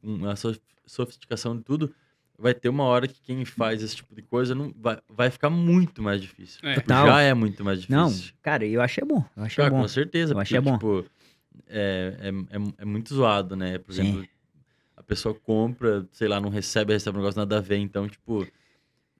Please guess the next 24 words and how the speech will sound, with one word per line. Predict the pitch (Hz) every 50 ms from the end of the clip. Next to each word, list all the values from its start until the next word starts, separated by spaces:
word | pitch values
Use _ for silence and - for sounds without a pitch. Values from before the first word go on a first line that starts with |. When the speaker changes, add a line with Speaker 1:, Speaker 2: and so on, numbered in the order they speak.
| _ _ _
Speaker 1:
quanto | - 147 143 147 156
mais | 160 190 214 180
limpo | 175 180 180 190
o |
mercado | 185 175 151 - 151 151 156 143
for, | - - 139 147 165 185
melhor | 220 208 202 202 208 208 190
pra | - 185 180
todo | 180 - 180 180 190
mundo, | 190 180 180
Speaker 3:
Total, | 175 151 139 143 156
Speaker 1:
cara. | 147 92 90
Speaker 3:
cara, | 165 165 156 147
e | 127 135 127 131
o |
mercado | 143 139 139 135 - 123 147 151
evoluiu | 156 151 160 151 160 -
pra | 175 -
caramba. | - 196 202 190 180 143 117
Eu | 120
olho | 123 127
vocês | 113 127 - - 170 190 202
mesmos, | 202 - 180 151 123
cara. | - 98 90 87 87